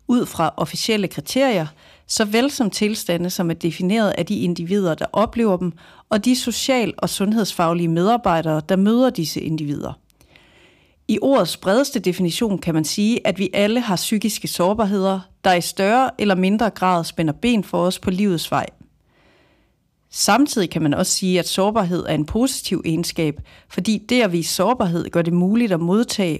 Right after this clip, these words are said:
og give støtte og omsorg, som kan bidrage til en større livskvalitet. Det er derfor også en vigtig pointe, at psykisk sårbarhed ikke kun beskriver psykisk lidelse.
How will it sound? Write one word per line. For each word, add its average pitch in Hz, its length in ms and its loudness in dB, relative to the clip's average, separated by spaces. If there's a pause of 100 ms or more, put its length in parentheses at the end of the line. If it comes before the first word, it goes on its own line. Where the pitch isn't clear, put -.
og - 160 -4
give 262 280 2
støtte 190 540 0
og 190 100 2
omsorg, 185 540 0 (220)
som 214 220 0
kan 208 120 0
bidrage 180 420 2
til 180 180 -4
en 165 60 -2
større 170 320 0
livskvalitet. 156 920 -4 (1160)
Det 208 60 4
er 214 140 2
derfor 269 180 2
også 247 220 4
en 233 80 2
vigtig 247 260 0
pointe, 202 500 0
at 196 80 0
psykisk - 480 -2
sårbarhed 208 580 2
ikke 254 180 0
kun 202 220 0
beskriver 196 400 0
psykisk 208 500 -2
lidelse. 165 480 -2